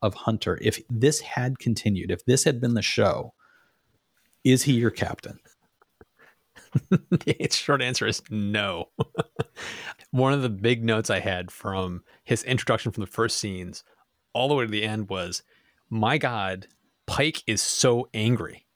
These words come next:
Speaker 2: He is just seething in anger. He's an angry man. He's barking at everybody. He's chewing people out for no reason. He's just seething. And it was like,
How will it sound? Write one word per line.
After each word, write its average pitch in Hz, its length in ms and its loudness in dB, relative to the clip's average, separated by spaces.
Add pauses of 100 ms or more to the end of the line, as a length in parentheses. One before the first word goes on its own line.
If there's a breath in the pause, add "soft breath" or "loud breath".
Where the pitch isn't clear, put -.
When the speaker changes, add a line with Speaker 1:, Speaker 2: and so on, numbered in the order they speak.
Speaker 2:
He 175 180 2
is 135 160 4
just - 720 -2 (800)
seething 135 1040 2 (220 soft breath)
in 117 160 -2 (100)
anger. 131 680 0 (260 soft breath)
He's 107 240 4
an 101 180 2 (180)
angry 156 420 0
man. 127 600 -2 (180 soft breath)
He's 113 220 0
barking 175 520 -2
at 156 120 0
everybody. 131 680 2 (200 loud breath)
He's 147 260 -2
chewing 208 440 2
people 180 260 2
out 170 160 0
for 165 80 0
no 151 100 2
reason. 147 600 2 (220 soft breath)
He's 147 240 -2
just - 260 0
seething. 202 760 -2
And 120 80 -2
it 139 40 -2
was 143 120 4
like, 143 220 2